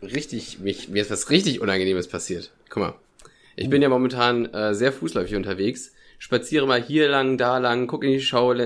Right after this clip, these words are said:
Speaker 1: Schaufenster rein, hier und da, ne? Ich bin so eine Trödelfutt geworden. Ich guck mal hier und so ein bisschen rum, ein bisschen was von der Welt sehen.
Speaker 2: Trödelfutt, Alter.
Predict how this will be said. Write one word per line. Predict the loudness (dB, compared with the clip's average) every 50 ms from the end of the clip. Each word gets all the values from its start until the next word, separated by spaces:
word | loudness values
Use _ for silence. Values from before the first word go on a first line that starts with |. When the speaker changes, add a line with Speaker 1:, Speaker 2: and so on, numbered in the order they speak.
| -4 -4 -6
Speaker 1:
Schaufenster | -6 -2 0 0 2 2 0 -2 0 -2 0 0
rein, | 2 0 0 0
hier | 2 0 0
und | 0 2 2
da, | 2 2 2
ne? | 2 0 0
Ich | 0 0
bin | 0 0
so | 0
eine | 0 0
Trödelfutt | 0 2 2 4 4 2 0 -2 -8 -4 -4
geworden. | -4 -2 0 0 2 2 0
Ich | -2
guck | -4 -8 -4 -2
mal | -2 0
hier | 0 2 2 2
und | 2 0
so | 2 0
ein | 0 0
bisschen | 0 -2 -4 -2
rum, | 2 2 2 2 2 -2
ein | -10 -18 -20 -20 -20 _ -2 0
bisschen | 2 2 2
was | 2 2
von | 2 2
der | 2 4
Welt | 4 4 4 2 2
sehen. | 2 4 6 6 6 6 4 2
Speaker 2:
Trödelfutt, | 2 0 -4 -4 -6 -10 -10 -10 -10 -4 -4 -4 -4 -4 -12 -2 0
Alter. | 0 0 0 -2 -2 -2 -2 -2